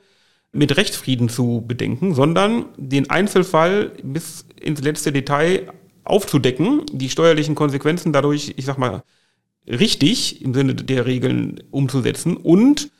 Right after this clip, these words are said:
sich möglichst nicht angreifbar zu machen in späteren Ideen von anderen Staaten, die auch noch einen Teil vom Steuerkuchen haben wollen. Das ist eigentlich, glaube ich, der Hintergrund daran.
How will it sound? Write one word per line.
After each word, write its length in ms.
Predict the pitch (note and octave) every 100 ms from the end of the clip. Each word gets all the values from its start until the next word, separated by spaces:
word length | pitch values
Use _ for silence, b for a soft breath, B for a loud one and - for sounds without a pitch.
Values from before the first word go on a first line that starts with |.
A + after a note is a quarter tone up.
| b b b
sich 180 | D#3 C#3
möglichst 420 | D#3 G3+ F#3 F3+
nicht 240 | E3 A#3 -
angreifbar 640 | E3 F#3 E3+ G#3 - F3+
zu 140 | F3 E3+
machen 560 | D#3 E3+ F#3+ G#3 G#3+
in 480 | - E3 F#3 G3+ -
späteren 960 | - - F3 F3+ E3+ E3+ F3+ F#3+ F#3 - _ _ _ -
Ideen 500 | D#3+ C3+ F3 G#3 G#3
von 160 | E3+
anderen 280 | - F#3+ D3
Staaten, 680 | - B2 A#2+ - C#3+ G#3 E3+
die 140 | D#3+
auch 160 | - D3
noch 120 | B2+
einen 160 | - A#2+
Teil 160 | A#2+
vom 120 | A2+ A#2
Steuerkuchen 460 | A#2+ A2 A#2 A2
haben 220 | A2 -
wollen. 240 | G2 - -
Das 180 | D#3+ F#3
ist 100 | -
eigentlich, 320 | C3+ C3 B2
glaube 200 | A#2 A2
ich, 80 | A2+
der 100 | A2+
Hintergrund 380 | A2+ G2+ G#2
daran. 320 | - - -